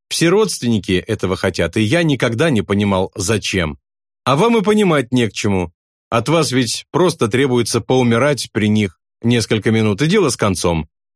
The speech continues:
Разве это трудно? Ладно, сдался Яссарян. Если всего на несколько минут, и вы обещаете стоять за дверью,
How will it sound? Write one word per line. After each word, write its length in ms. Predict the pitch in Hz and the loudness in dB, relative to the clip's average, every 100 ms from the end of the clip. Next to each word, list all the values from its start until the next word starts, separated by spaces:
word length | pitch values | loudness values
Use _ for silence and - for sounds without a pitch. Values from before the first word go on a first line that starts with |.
| _ | _
Разве 480 | 98 117 143 104 117 | -2 0 0 0 0
это 160 | 110 107 | 0 -2
трудно? 500 | 104 135 135 85 73 _ _ _ _ _ _ - | 0 0 0 -2 -6 _ _ _ _ _ _ -2
Ладно, 640 | 120 120 95 80 78 - _ _ _ | 0 2 0 -2 -4 -6 _ _ _
сдался 460 | 101 92 101 90 95 | -4 0 0 0 0
Яссарян. 580 | 92 - 87 78 73 - _ _ _ _ | -2 0 -2 -2 -6 -12 _ _ _ _
Если 540 | 101 101 185 220 170 165 | -4 0 2 2 0 -2
всего 420 | - 135 120 156 | -2 -2 0 2
на 100 | 117 | 2
несколько 540 | 120 123 - 107 - | 2 0 -2 -4 0
минут, 420 | 107 123 139 107 92 | 0 2 0 0 0
и 40 | |
вы 120 | 87 | 0
обещаете 640 | 95 98 98 131 113 92 95 | 0 0 -2 0 0 -2 -4
стоять 380 | - 107 98 | -2 0 0
за 120 | 82 87 | -2 -4
дверью, 540 | 82 180 180 190 170 | -2 0 0 0 -2